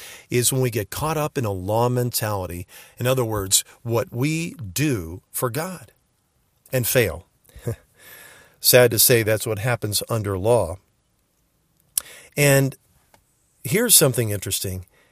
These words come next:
In verse twelve, it says, "once for all." Now, the Greek "once for all" is one word, and it means once for all time. You see, this is an action that's performed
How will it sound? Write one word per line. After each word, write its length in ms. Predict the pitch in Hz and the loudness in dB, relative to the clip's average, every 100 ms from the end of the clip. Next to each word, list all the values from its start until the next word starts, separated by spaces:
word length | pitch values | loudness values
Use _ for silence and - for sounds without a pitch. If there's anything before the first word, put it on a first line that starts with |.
| _ _ _ - | _ _ _ -4
In 120 | 135 | 0
verse 220 | 123 110 | 0 0
twelve, 460 | - 120 104 95 - - - | 2 2 2 0 -8 -16 -4
it 120 | 135 | 0
says, 380 | - 120 113 - - - | 2 2 0 -2 -6 -12
"once 640 | 101 123 165 170 - - - | 0 2 2 2 -2 -2 -8
for 280 | - - 139 | -4 0 2
all." 300 | 123 117 95 | 4 2 2
Now, 140 | 107 117 | 0 -2
the 80 | |
Greek 520 | 110 160 208 190 - - _ _ _ | 0 2 0 -2 -14 -16 _ _ _
"once 260 | 117 135 131 | 2 4 4
for 240 | - 127 | 0 -2
all" 260 | 117 110 110 | 0 0 0
is 180 | 104 113 | -2 -4
one 480 | 101 120 165 190 - - | -2 -2 -2 -4 -12 -10
word, 500 | 110 101 87 127 147 _ - - - | -6 -4 -4 -8 -10 _ -20 -8 0
and 140 | 127 | 2
it 100 | 131 | 2
means 400 | 135 131 123 - | 0 0 0 -2
once 760 | - 110 127 170 190 - - - _ | -6 0 2 2 2 0 -2 -6 _
for 320 | - 120 90 - | -4 -4 -4 -4
all 600 | 127 123 131 131 143 139 _ _ _ - | 2 4 6 6 2 -4 _ _ _ -8
time. 640 | - 131 127 104 87 90 _ _ _ - - - | -4 0 0 -2 -6 -14 _ _ _ -20 -20 -2
You 80 | 127 | 2
see, 180 | 151 | 4
this 240 | 127 190 190 | 6 4 6
is 140 | 139 | 4
an 140 | 139 - - | 2 -2 -4
action 640 | 156 196 - - 104 104 | -2 -2 -2 -2 -2 -6
that's 200 | 107 107 | -4 -6
performed 640 | - 113 - 127 117 110 | -4 -6 0 0 0 -4